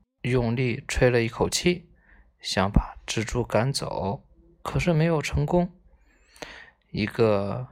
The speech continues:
傻里傻气的小孩儿，麦克风里突然传出了有些粗哑的说话声。“咦，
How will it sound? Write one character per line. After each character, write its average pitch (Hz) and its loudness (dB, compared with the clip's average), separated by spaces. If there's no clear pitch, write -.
傻 120 0
里 131 0
傻 90 -4
气 - 0
的 113 -4
小 - -2
孩 - -2
儿， 139 -2
麦 180 4
克 143 -6
风 190 0
里 117 -4
突 120 0
然 113 0
传 110 0
出 123 -4
了 117 2
有 104 -2
些 135 -2
粗 156 4
哑 - -4
的 156 0
说 117 2
话 123 0
声。 123 -4
“咦， 156 -2